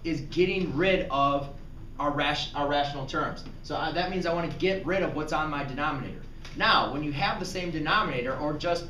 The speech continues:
one fraction, you, it's easy to multiply just by the denominator on both sides or by every term to eliminate your denominator.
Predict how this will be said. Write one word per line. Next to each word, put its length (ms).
one 260
fraction, 680
you, 160
it's 240
easy 280
to 100
multiply 400
just 220
by 140
the 100
denominator 540
on 160
both 240
sides 320
or 60
by 180
every 260
term 480
to 100
eliminate 500
your 140
denominator. 480